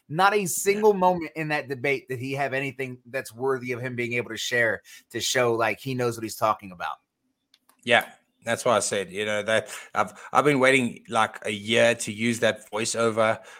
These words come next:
Speaker 2: on my TikTok, you know, the, the one that we've got in, in, in, in our, uh, not a single thing you have said has made any sense. Um,
Speaker 1: Yeah.
Speaker 2: not in your rambling and your ranting, uh, you know, and, and this is ultimately,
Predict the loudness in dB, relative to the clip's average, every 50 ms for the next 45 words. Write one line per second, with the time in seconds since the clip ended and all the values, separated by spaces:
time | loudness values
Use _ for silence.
0 | -16 -6 -4 -4 -2 0 0 -2 -2 0 -2 -2 -2 2 2 2 2 2 -2 -10
1 | -20 _ _ _ _ _ -8 -6 -4 -2 -2 -2 -4 -6 -8 _ -20 -20 _ _
2 | 0 2 2 2 2 0 0 0 0 0 2 0 0 0 0 -2 -4 -4 -6 -6
3 | -4 0 2 4 4 4 4 2 -2 -2 -6 -10 -12 -12 -10 -10 -10 -10 -10 -8
4 | -10 -10 -10 -10 -8 -6 -6 -4 -4 -4 -4 -4 -4 -4 -6 -10 _ _ _ _
5 | _ _ -20 -12 -6 -2 -2 0 0 0 -2 -2 0 0 0 0 0 0 -2 -4
6 | -4 -4 -2 -2 0 0 0 0 0 -2 -4 -2 -2 -4 -6 -6 -12 _ _ _
7 | _ _ -8 -8 -6 -4 -2 -2 -2 -2 -2 -4 -4 -2 -4 -4 -4 -4 -6 -6
8 | -8 -6 -8 -8 -8 -8 _ _ -20 _ _ _ -10 -8 -6 -4 -4 -4 -2 0
9 | -2 -2 -2 -2 0 0 0 0 0 0 0 -2 -2 0 0 0 2 0 0 0
10 | -2 -2 -2 -4 -4 -4 -4 -2 -2 -2 -2 -4 -6 -6 -6 -6 -8 -8 -8 -8
11 | -6 -4 -2 -2 -2 -2 -2 -4 -2 -2 -2 0 0 0 2 0 0 0 0 2
12 | 2 2 2 2 -2 -4 -4 -4 -6 -10 -10 -8 -8 -10